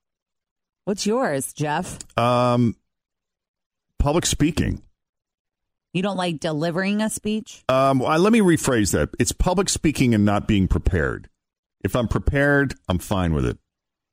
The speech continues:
Speaker 2: But people assume that because we work on the radio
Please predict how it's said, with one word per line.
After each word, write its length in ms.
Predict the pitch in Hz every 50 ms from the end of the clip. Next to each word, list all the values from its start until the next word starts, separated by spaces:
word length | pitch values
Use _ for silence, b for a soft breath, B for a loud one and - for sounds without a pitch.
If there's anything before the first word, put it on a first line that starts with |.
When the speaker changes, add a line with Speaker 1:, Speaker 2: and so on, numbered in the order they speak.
| _ _ _ _
Speaker 2:
But 160 | 117 98 -
people 320 | - 147 139 131 160 139 - -
assume 440 | 101 - - - 139 127 117 104 95
that 160 | 82 69 -
because 680 | 92 - - - 127 117 110 110 110 107 98 - - - _ _ _ _ _ _ _ _ _ _ _ _ -
we 460 | 95 98 104 101 101 98 98 95 92 -
work 300 | 98 98 98 98 - 107
on 140 | 95 92
the 80 | 87 85
radio 720 | 85 95 101 104 98 90 85 80 78 78 76 73 78 76